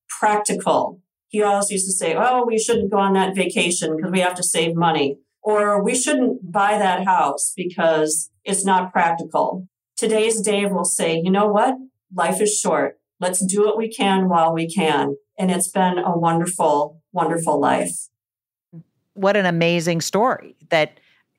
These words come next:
Speaker 2: you are all doing well. It would have been wonderful to not have to survive that, but you did. And maybe underneath of that, there are some positives. And I know that you and Dave and your family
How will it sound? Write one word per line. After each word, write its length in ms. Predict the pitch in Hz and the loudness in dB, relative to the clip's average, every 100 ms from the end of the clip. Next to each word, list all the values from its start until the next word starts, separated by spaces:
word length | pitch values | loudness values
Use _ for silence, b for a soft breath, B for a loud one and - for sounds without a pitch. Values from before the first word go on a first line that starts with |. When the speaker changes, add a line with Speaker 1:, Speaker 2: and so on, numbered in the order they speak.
| _ | _
Speaker 2:
you 260 | - 175 185 | -6 -2 2
are 240 | 185 185 190 | 2 2 2
all 220 | 185 185 | 2 0
doing 400 | 180 180 185 180 | -2 -2 -2 0
well. 420 | 190 240 - - _ | 2 2 2 -6 _
It 100 | 220 | 0
would 140 | 190 196 | 2 2
have 100 | 180 | 2
been 160 | 190 | 2
wonderful 400 | 185 196 208 202 190 | 2 2 0 -2 -2
to 120 | 180 | 0
not 260 | 180 170 | 2 2
have 240 | 180 185 - | 2 -2 0
to 180 | 202 190 | -4 -4
survive 560 | - 220 190 196 208 202 | -4 -4 0 2 2 2
that, 340 | 220 269 - | 2 0 -2
but 160 | 196 190 | -4 -2
you 140 | 170 | -4
did. 500 | 156 185 196 233 254 | 0 0 2 2 2
And 320 | 185 175 175 175 | 2 2 0 0
maybe 340 | 202 202 202 | 0 2 2
underneath 520 | 190 185 180 185 202 196 | 2 2 0 0 0 0
of 100 | 175 | 2
that, 380 | 170 156 - | 2 2 0
there 160 | 175 170 | -2 -2
are 40 | |
some 240 | 170 175 170 | -2 -4 -2
positives. 600 | 196 180 190 190 170 165 | 2 2 2 2 0 0
And 100 | 185 | 0
I 80 | 185 | 0
know 240 | 190 220 | 0 0
that 360 | 214 175 165 - - | 2 2 2 -2 -8
you 320 | 202 220 226 | -2 2 4
and 200 | 196 165 | 2 0
Dave 300 | 175 190 202 | 0 2 2
and 120 | 180 165 | 0 0
your 120 | 170 | -2
family 680 | - 180 180 185 180 170 | 0 2 2 2 2 0